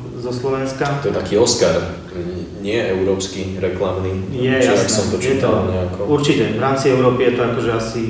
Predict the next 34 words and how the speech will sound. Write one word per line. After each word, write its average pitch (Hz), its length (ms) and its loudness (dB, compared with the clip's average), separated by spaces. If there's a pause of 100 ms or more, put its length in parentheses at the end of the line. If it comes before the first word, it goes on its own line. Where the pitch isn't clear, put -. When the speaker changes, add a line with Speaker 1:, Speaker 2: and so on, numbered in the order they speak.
Speaker 1:
jedna 113 160 -4
z 113 160 -4
naj-, 110 520 -2 (1160)
z 120 80 -4
najvýznamnejších 123 680 0
ocenení, 139 440 -2 (560)
potom 113 320 0
už 107 80 0
je 104 80 0
akože 98 240 -6
Cannes 107 280 -4
Lions 110 280 -2
a 107 80 -4
podobne. 117 400 -4 (720)
Speaker 2:
A 104 160 -4
tak 107 80 -4
Speaker 1:
Ale 110 80 -2
Speaker 2:
to 107 80 2
sú 110 160 0
už 95 80 -2
také - 160 -4
svetové 87 320 -2
Speaker 1:
a 110 120 0
to 123 80 4
už 113 80 2
Speaker 2:
veci. 113 120 2
Speaker 1:
je, 104 40 0 (240)
to 110 80 -2
už 110 120 -2
je 110 80 -2
celosvetové. 120 600 0 (560)
Takže 127 420 0
veľký 151 380 4
úspech. 143 360 0